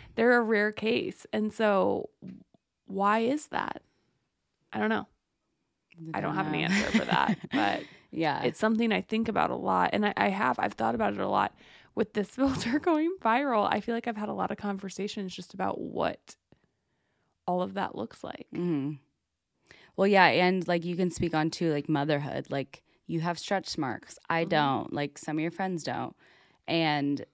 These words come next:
Speaker 2: you've talked to me about this and you can speak on it more, but that is such a privilege.
Speaker 1: Yeah.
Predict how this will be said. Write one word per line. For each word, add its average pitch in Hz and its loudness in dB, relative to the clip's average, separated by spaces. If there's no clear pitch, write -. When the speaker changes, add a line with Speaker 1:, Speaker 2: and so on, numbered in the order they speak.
Speaker 2:
you've 165 -2
talked 156 -2
to 165 -2
me 156 2
about 143 -2
this 151 -4
and 151 0
you 147 2
can 143 -2
speak 143 -6
on 139 -2
it - -4
more, 143 -2
but 143 -2
that 160 4
is 156 -2
such - -4
a 151 -10
privilege. - -8
Speaker 1:
Yeah. 269 -2